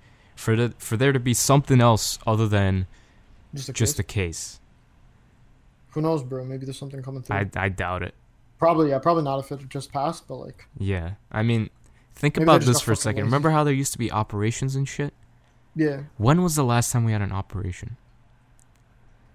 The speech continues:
Speaker 2: Oh, yeah, actually, that's facts, bro. What was it? It's been, like, a year,
Speaker 1: It's,
Speaker 2: no?
Speaker 1: uh, bro, I, I've looked it up. End of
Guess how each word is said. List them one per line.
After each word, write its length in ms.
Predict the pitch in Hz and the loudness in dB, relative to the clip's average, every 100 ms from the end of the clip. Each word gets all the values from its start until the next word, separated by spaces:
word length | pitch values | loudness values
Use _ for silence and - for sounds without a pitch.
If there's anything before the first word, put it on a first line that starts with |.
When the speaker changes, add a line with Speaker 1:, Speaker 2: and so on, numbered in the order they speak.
| - | -2
Speaker 2:
Oh, 200 | 180 180 | 2 4
yeah, 220 | 147 151 170 | 4 6 4
actually, 200 | 214 277 | 4 -2
that's 120 | - | 0
facts, 360 | 156 170 135 - | 2 2 0 -6
bro. 280 | 143 139 135 - 151 | -12 -12 -14 -16 -4
What 120 | 165 | -2
was 100 | 151 | 0
it? 200 | 139 139 | -4 -6
It's 120 | 151 | -4
been, 120 | 190 | 0
like, 120 | 220 143 | 0 0
a 40 | |
year, 380 | 135 165 131 127 | -2 -2 -2 -4
Speaker 1:
It's, 280 | 113 - 135 | -2 0 -2
Speaker 2:
no? 160 | 175 95 | -4 -10
Speaker 1:
uh, 20 | - | -8
bro, 300 | 117 120 104 | 0 2 4
I, 160 | 113 - - | 2 0 0
I've 260 | 113 110 | 0 2
looked 240 | 117 127 120 | 0 2 2
it 100 | 104 | 2
up. 200 | 87 - - - - | 0 -6 -20 -10 2
End 240 | 127 139 | 4 6
of 160 | 135 | 4